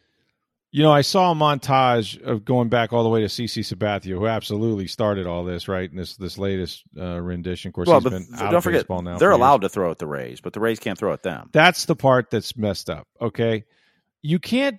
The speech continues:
Speaker 1: you can't issue warnings to the Yankees and then take the ball out of the Rays' hands and say, "Next guy that throws at a hitter, you know, you and the manager are gonna, are gonna take a shower." Just do nothing, okay?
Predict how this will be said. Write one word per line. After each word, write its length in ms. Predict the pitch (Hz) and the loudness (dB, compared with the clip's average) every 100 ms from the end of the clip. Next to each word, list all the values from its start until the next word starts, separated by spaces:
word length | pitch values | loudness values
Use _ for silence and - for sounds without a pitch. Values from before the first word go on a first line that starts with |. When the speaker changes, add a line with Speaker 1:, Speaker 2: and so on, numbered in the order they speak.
| _ | _
Speaker 1:
you 180 | 202 165 | -6 -4
can't 360 | - 254 269 | -2 -2 -2
issue 400 | 185 185 - 165 | -2 -2 0 2
warnings 640 | 135 127 135 135 117 107 - | 2 2 0 0 -2 -4 -4
to 80 | |
the 120 | 117 107 | -4 -2
Yankees 640 | 110 113 - 104 98 - | -2 -4 -4 -6 -6 -8
and 240 | - 110 | -6 -2
then 220 | 117 113 | -2 -2
take 260 | - 131 - | -4 -4 -4
the 60 | 113 | -4
ball 400 | 101 113 107 107 | 0 2 4 2
out 160 | 104 | 0
of 60 | 101 | -2
the 80 | 95 | -2
Rays' 380 | 104 107 101 | -2 -2 -4
hands 360 | 95 92 92 90 | -6 -6 -8 -8
and 120 | 98 | -8
say, 420 | - 104 98 98 - _ _ _ - | -4 -2 -2 -4 -10 _ _ _ -6
"Next 340 | 120 135 - | 0 0 0
guy 240 | 131 117 107 | 0 0 2
that 160 | 104 | 0
throws 280 | 123 117 107 | 2 2 2
at 80 | 104 | -2
a 100 | 98 | -2
hitter, 500 | 110 113 101 98 - _ _ 120 - | -2 -2 -2 -4 -8 _ _ -20 -10
you 120 | 123 | -4
know, 220 | 101 92 - | -2 -4 -8
you 300 | 110 123 127 | -2 2 4
and 120 | 117 | 2
the 60 | 107 | 0
manager 580 | 107 117 113 101 101 98 | -2 0 -2 -2 -2 -2
are 40 | |
gonna, 260 | 98 98 95 - - | -4 -6 -8 -12 -10
are 100 | 104 | -6
gonna 160 | 98 | -6
take 240 | 87 101 87 | -4 -6 -8
a 60 | |
shower." 500 | 76 135 120 98 78 - _ _ _ _ _ _ - 123 | -8 -4 -2 -2 -6 -12 _ _ _ _ _ _ -20 -12
Just 300 | 110 247 - | -2 -2 2
do 140 | 254 220 | 2 4
nothing, 440 | 139 117 87 64 _ _ - | 2 0 -4 -12 _ _ -6
okay? 440 | 117 147 147 147 | 0 2 2 -2